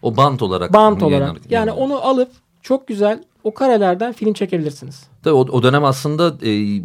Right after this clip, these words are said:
Speaker 1: bu, e, çizgi romanın, e, Yeşilçam'la da çok fazla alakası var. Ama çizimin de aslında çok Yeşilçam'la alakası. Birbirine devamlı bir, e, paslaşma durumu var gibi geliyor gazetelerden.
Speaker 2: Var, evet. Kesinlikle var.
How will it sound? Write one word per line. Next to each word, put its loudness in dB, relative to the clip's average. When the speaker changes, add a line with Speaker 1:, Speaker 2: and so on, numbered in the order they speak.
Speaker 1:
bu, -8
e, -10
çizgi -2
romanın, 2
e, -10
Yeşilçam'la -2
da -2
çok -8
fazla 0
alakası 0
var. -2
Ama -4
çizimin -2
de 4
aslında -2
çok -6
Yeşilçam'la -4
alakası. -2
Birbirine -2
devamlı -2
bir, -4
e, -2
paslaşma -2
durumu 0
var 4
gibi -2
geliyor 0
gazetelerden. 4
Speaker 2:
Var, 0
evet. 2
Kesinlikle -2
var. -4